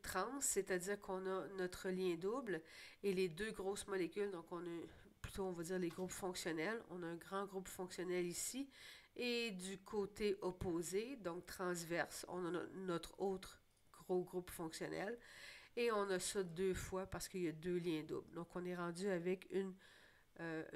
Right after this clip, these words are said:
une molécule qui va être trans et qui va avoir une structure donc plus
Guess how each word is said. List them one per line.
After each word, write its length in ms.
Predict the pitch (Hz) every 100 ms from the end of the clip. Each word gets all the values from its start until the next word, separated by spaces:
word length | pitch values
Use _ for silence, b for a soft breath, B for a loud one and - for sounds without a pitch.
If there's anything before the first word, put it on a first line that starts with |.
| 165
une 120 | 185 185
molécule 500 | 185 175 - 196 185
qui 160 | 175
va 160 | 170 -
être 300 | 165 160 -
trans 320 | - 170 208 233 -
et 120 | 226
qui 120 | -
va 160 | 175 175
avoir 240 | 170 220
une 80 | 240
structure 460 | 185 175 160 233 233
donc 280 | 185 208 -
plus 280 | - 190